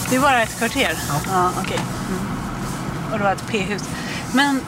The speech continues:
Speaker 1: eh, nu har vi kollat här med konvertering, vad det kan
Speaker 2: Mm.
Speaker 1: betyda för någonting. Mm, eh, och, eh, där har ni kvar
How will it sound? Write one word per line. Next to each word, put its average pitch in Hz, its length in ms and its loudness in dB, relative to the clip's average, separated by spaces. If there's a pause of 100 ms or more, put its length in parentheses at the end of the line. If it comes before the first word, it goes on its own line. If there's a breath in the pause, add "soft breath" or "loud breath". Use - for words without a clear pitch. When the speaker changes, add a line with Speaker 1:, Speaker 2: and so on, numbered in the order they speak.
Speaker 1:
eh, 233 480 4
nu 277 100 4
har 302 120 8
vi 294 100 2
kollat 247 340 2
här 220 120 4
med 202 340 0
konvertering, 214 680 2
vad 214 120 2
det 196 100 -2
kan 196 160 0
Speaker 2:
Mm. 143 120 0
Speaker 1:
betyda 185 360 0
för 190 80 -4
någonting. 196 400 0 (600)
Mm, 220 140 -4 (480)
eh, 175 60 0 (360)
och, - 380 -2
eh, 202 280 2
där 240 100 4
har 285 160 6
ni 302 120 2
kvar 330 360 2